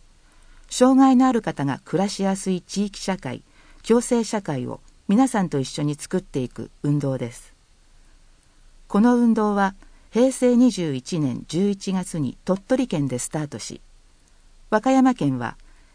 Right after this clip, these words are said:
平成二十八年八月から推進しています。県では、アイサポート運動を実践するアイサポーターを養成するため、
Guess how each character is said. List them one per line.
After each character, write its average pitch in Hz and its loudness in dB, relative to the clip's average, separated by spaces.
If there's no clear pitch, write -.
平 247 4
成 240 2
二 240 6
十 160 -2
八 - -6
年 131 -4
八 185 -2
月 240 0
か 143 -6
ら 127 -6
推 143 -6
進 135 -4
し - -10
て 135 -6
い 123 -4
ま 123 -8
す。 - -20
県 269 6
で 175 0
は、 123 -8
ア 202 2
イ 262 4
サ 254 -2
ポ 240 4
ー 226 -2
ト 226 0
運 233 4
動 135 -2
を 123 -8
実 - -4
践 151 -4
す 147 -8
る 135 -8
ア 185 -4
イ 226 0
サ 233 -2
ポ 226 0
ー 214 -2
タ 139 -4
ー 123 -4
を 113 -6
養 131 -4
成 143 -6
す 139 -10
る 131 -8
た 131 -8
め、 123 -6